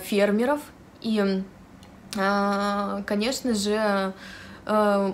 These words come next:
мы пере-, мы, наверное, попробовали несколько, э, компаний, несколько производителей. Вот сейчас я остановилась уже второй год или третий год подряд, я,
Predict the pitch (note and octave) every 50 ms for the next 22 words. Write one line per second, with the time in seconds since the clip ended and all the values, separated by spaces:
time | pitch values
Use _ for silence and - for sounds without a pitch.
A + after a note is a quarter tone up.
0 | - - G#3 A3 A3+ A3 A3 - A3 G3 F#3+ - - G#3 G#3+ A3 A3 A3+ A3+ A3
1 | G3+ G3 G3+ G3 G3 F#3+ F#3+ F#3+ F#3 F#3+ F#3 - G3+ G3 F#3+ F#3+ F#3+ F#3 F#3+ F#3+
2 | G3 G3 G#3 G3 F#3+ F3+ F3+ F#3 - G#3 G3 F#3+ - A#3+ A#3 A#3 A3+ - - -
3 | G#3+ A3 G#3+ G#3 G#3 G#3 G3+ G#3 A3 G#3 G3+ F#3+ G3 F3 E3+ F#3+ A#3 A#3+ G#3+ F#3+
4 | F3 F3 F3+ F3 - - - - - - - F#3 F#3 F3+ F#3+ F#3+ G3+ G#3 A3+ B3
5 | B3+ - B3+ A#3+ G#3 G3 F#3+ F#3+ - - G#3+ G#3+ G#3+ - G3+ F#3 - F#3+ F#3 F3+
6 | F3+ G3 G3 F#3 F3+ F3+ - - - - F#3 F#3 E3+ F3+ F3 F3+ - G3 F#3+ F#3+
7 | F#3+ F3+ F3 F#3 F#3+ G#3 F#3+ - - - - F#3 F3 F3 E3+ - - E3 E3 -
8 | F#3+ F#3 F3+ F3 - - F#3 F3+ F3 F3 F3 - - F3+